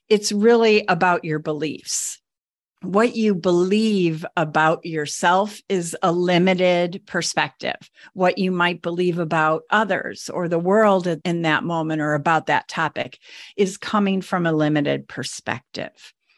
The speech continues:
So your self-talk is really important.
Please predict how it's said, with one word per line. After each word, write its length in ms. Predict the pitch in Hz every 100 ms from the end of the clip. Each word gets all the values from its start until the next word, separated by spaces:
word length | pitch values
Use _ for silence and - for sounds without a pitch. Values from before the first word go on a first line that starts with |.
| _ - - -
So 500 | - - 226 208 202
your 220 | 202 196 190
self-talk 640 | - 226 247 - 233 214
is 160 | 202 196
really 320 | 190 175 170
important. 840 | 165 165 180 160 - - - -